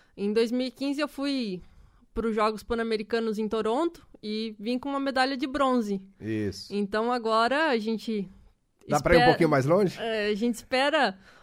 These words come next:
Speaker 1: ou repetir ou melhorar o, a colocação, né? Nunca ir pior do que foi.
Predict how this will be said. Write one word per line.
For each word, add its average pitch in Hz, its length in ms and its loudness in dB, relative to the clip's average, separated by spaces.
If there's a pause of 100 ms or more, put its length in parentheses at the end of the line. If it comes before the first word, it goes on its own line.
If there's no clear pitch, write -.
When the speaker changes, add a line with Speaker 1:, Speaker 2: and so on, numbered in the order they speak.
Speaker 1:
ou 269 220 6
repetir 311 720 2
ou 339 240 4
melhorar 370 640 4
o, 403 340 2
a 381 80 0
colocação, 370 680 0
né? 269 300 0
Nunca 311 400 0
ir 349 100 -2
pior 277 400 0
do 285 80 -6
que 339 200 -6
foi. 269 280 4